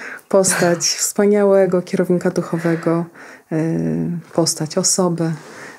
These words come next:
Speaker 1: e, ojca Grzegorza Marciniaka, jezuity, który na pewnym etapie naszej drogi był, był też, e, każdej z nas osobno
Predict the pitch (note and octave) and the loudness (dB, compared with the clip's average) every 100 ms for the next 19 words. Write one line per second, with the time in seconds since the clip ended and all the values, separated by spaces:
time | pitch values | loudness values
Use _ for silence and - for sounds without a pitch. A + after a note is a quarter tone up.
0 | - E3+ D#3+ F#3 F#3+ F#3+ F3 F3 F#3 F3+ | -6 -2 0 0 2 0 0 2 2 2
1 | E3+ E3+ - E3+ E3+ E3 E3+ E3+ E3+ E3 | 2 0 0 0 0 0 0 2 2 0
2 | E3 F3 E3+ - E3+ E3 D#3+ E3 F3 E3+ | 0 -2 -4 -4 -2 0 0 0 0 0
3 | E3+ E3+ F3 E3 E3+ E3 E3+ E3 - E3 | -2 0 0 0 -2 0 0 0 -2 -2
4 | D#3+ D#3 E3+ E3 E3 E3 - - - - | -2 -2 -4 0 0 -2 -6 -16 -12 -2
5 | F#3+ F#3+ F3 - - E3+ E3 E3 F#3+ F3+ | 2 2 0 -2 -2 -2 -2 -2 0 2
6 | F3+ F3+ F3+ F3 F3+ F3+ E3 E3+ E3 | 2 4 2 2 0 0 0 2 0